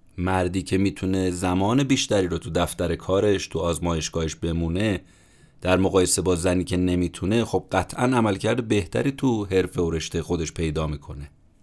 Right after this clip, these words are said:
تازه بگذریم از این کار خونه و وظایف مادری، این تبعیض جنسیتی هم باعث شده که به این نگاه دامن زده بشه. جنبندی خانم ساینی اینه که نگیم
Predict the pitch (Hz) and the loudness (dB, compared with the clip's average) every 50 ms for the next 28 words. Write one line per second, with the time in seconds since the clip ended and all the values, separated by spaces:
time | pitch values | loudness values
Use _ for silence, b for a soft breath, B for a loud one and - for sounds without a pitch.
0 | _ _ _ _ - - 110 113 120 143 135 131 160 160 151 143 135 120 110 104 | _ _ _ _ 4 8 8 10 10 8 8 8 8 6 8 8 8 8 10 8
1 | 104 98 90 92 92 - - - 95 95 98 95 - - - 95 95 104 113 123 | 6 4 2 2 -2 -2 0 2 4 6 4 4 2 0 0 2 4 4 4 4
2 | 120 117 104 95 87 90 95 92 87 90 90 90 90 - - 95 92 92 95 98 | 6 6 6 6 6 6 4 4 4 4 4 4 4 2 2 2 2 4 4 4
3 | 95 92 90 92 95 98 117 - - 143 139 135 - - 110 101 92 - - - | 4 4 4 4 4 4 2 0 0 0 0 0 2 2 2 2 2 0 -4 2
4 | - 131 139 139 151 151 127 120 117 110 101 92 - - 98 98 98 92 85 - | 4 4 6 6 4 2 4 4 4 4 6 6 6 6 6 4 4 4 2 2
5 | - - 123 123 123 120 107 104 104 110 113 - - - 107 110 117 113 - - | 2 4 6 6 6 6 6 6 6 6 4 2 2 0 0 0 0 -2 0 0
6 | 113 113 113 110 110 113 - - - - _ - - 98 101 104 104 107 98 92 | 2 2 2 2 2 0 -2 -6 -14 -20 _ 0 2 2 4 4 4 4 2 2
7 | 87 95 98 104 104 92 80 - - - 95 90 87 87 92 98 101 95 85 85 | 2 2 4 4 2 0 -2 -8 -2 2 4 4 6 6 4 4 4 4 2 0
8 | 78 76 78 76 76 76 - - - 78 - b b b b b b _ - - | 0 -2 -4 -6 -8 -8 -8 -10 -10 -14 -16 b b b b b b _ -8 0
9 | - 107 107 107 104 110 107 110 107 101 139 135 - 120 117 113 110 - - - | 4 6 6 6 6 6 6 6 6 4 4 4 4 4 4 4 6 6 6 6
10 | 107 104 107 113 131 143 147 147 143 139 - 143 135 139 156 160 170 165 | 6 6 6 6 4 4 4 2 2 2 4 4 4 6 4 4 4 2